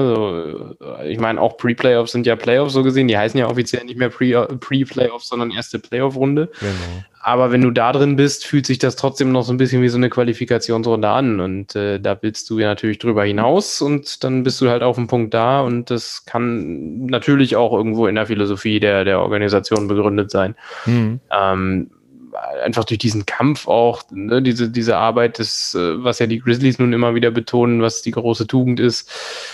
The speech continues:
Speaker 1: ähm, das, äh, kann da schon ganz hilfreich sein, dann denke ich doch.
Speaker 2: Ja, naja, und man darf,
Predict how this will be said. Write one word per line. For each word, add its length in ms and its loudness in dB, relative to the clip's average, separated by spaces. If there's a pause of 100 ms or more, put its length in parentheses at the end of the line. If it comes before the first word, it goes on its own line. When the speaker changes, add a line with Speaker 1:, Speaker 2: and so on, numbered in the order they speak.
(260)
Speaker 1:
ähm, 580 0 (380)
das, 400 -2
äh, 400 4 (220)
kann 200 -4
da 320 2 (120)
schon 240 0
ganz 160 0
hilfreich 340 2
sein, 240 -2
dann 140 -6
denke 220 -6
ich 100 -14
doch. 260 -8 (280)
Speaker 2:
Ja, 260 2 (540)
naja, 340 4
und 400 4
man 160 2
darf, 240 2